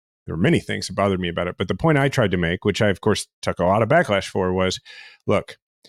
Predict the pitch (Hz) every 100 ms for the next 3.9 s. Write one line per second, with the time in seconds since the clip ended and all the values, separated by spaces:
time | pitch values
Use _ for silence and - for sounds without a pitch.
0 | _ _ _ _ _ - 135 117 131 196
1 | - 131 120 - 139 143 143 113 113 104
2 | 95 92 90 87 85 95 98 110 127 -
3 | 113 101 101 98 - 104 85 98